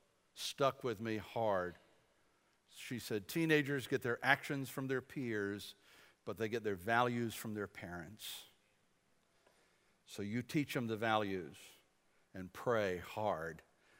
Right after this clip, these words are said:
The Holy Spirit will do His job while they're in those years of running.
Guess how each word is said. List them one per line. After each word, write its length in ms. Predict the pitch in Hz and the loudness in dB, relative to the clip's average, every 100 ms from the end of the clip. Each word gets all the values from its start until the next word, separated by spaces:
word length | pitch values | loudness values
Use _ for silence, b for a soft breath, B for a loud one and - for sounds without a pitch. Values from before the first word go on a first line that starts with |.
| b - | b -8
The 120 | 92 | -2
Holy 200 | 110 107 | 0 0
Spirit 340 | - 117 113 | 0 -2 0
will 120 | 98 | -2
do 200 | 87 107 | -4 -4
His 260 | 104 107 101 | -4 -6 -6
job 540 | - 87 80 80 82 - _ _ _ _ _ _ _ _ _ _ - | -4 -2 -2 -6 -8 -16 _ _ _ _ _ _ _ _ _ _ -6
while 300 | 92 95 95 | 0 2 2
they're 200 | 95 92 | 0 -2
in 120 | 90 | -4
those 280 | 92 87 92 | -6 -6 -6
years 400 | 87 82 82 87 | -6 -6 -8 -12
of 180 | 78 | -12
running. 320 | 90 80 73 | -10 -10 -12